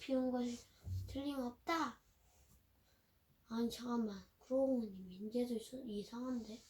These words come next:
봄에 어울리지 않고 두꺼운 잠바를 입고 있었다. 그날 깜냥이 잠바,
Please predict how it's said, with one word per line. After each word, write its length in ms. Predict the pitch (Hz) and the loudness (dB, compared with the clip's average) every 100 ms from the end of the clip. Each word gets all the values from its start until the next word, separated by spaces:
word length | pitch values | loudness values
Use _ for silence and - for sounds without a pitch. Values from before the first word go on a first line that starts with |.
| - - - - - - _ - - - _ - - - - - | -20 -20 -20 -20 -20 -20 _ -20 -20 -20 _ -20 -20 -18 -14 -6
봄에 460 | 233 226 254 254 240 | 0 2 4 2 0
어울리지 540 | 233 226 233 233 240 | -4 -2 -2 -4 -4
않고 320 | 233 226 226 - _ _ - - - - | -6 -6 -10 -14 _ _ -20 -20 -20 -20
두꺼운 540 | - - - 233 233 214 | -18 -12 -2 0 0 -2
잠바를 500 | 208 214 220 220 208 - - - - _ _ - | -2 -2 0 0 -2 -10 -20 -20 -20 _ _ -16
입고 180 | - 226 | -2 0
있었다. 560 | 220 - 202 - 190 - - - - - - - - - _ _ _ _ _ _ _ _ - _ | 0 -2 -12 -12 -16 -18 -20 -20 -20 -18 -20 -20 -20 -20 _ _ _ _ _ _ _ _ -20 _
그날 440 | 220 208 196 - 240 _ _ | -6 -4 -6 -10 -14 _ _
깜냥이 680 | - 233 262 302 320 311 - | -6 -2 0 2 2 0 -2
잠바, 420 | 277 277 269 | -6 -6 -6